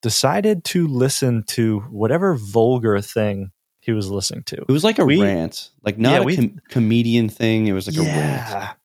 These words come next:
Speaker 1: We thought at first it was maybe, like, some stand-up comedian, but as it went on, it was like, "That's not right." Like, we're talking super vulgar language. We're talking things about women that just should not generally be said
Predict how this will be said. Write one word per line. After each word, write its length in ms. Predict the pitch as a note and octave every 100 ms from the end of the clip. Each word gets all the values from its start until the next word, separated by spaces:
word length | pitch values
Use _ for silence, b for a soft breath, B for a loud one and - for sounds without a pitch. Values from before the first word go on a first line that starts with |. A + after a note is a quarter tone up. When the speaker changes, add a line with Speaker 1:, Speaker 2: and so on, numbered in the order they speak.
| -
Speaker 1:
We 160 | D3
thought 320 | D#3+ G3 G3+ F3+
at 120 | C#3
first 520 | - B2 C#3 - -
it 140 | - A#2+
was 220 | A2 G#2
maybe, 480 | A2 A2 G#2+ A2 G#2+
like, 280 | G2+ G2+ G2
some 180 | - G#2+
stand-up 500 | - A2 G#2 G#2 -
comedian, 560 | - G2+ G2+ A2+ A2+ A2+ -
but 120 | A#2+
as 160 | B2 C#3+
it 100 | C#3
went 200 | B2 A2+
on, 380 | G#2 A2+ B2
it 80 | A#2
was 160 | G#2 F#2
like, 160 | F#2 -
"That's 440 | A2 G#2 G#2 - -
not 280 | G1+ G1+ G1+
right." 240 | - - -
Like, 220 | A#2+ -
we're 140 | A#2+ A#2
talking 560 | - A#2 G#2+ A2+ G2+ G2 b b b
super 520 | - - C#3 E3+ F#3+
vulgar 460 | B2 G#2+ G#2 G2 G2
language. 540 | - - - - -
We're 100 | B2
talking 640 | A#2+ C#3 B2+ B2 A#2+ A2 G2+ _ -
things 540 | - D3 E3+ E3+ D3 -
about 540 | A#2+ B2 A2+ A2 A2 _ -
women 440 | A2 A#2 C3 C3+
that 200 | A#2 G#2+ _ _ _
just 180 | - E3
should 260 | - D#3+ A#2+
not 360 | A#2+ A2+ A2 - _ _ A#2
generally 420 | A#2+ A2 A2 G#2
be 120 | G2
said 340 | F#2+ G#2+ F#2+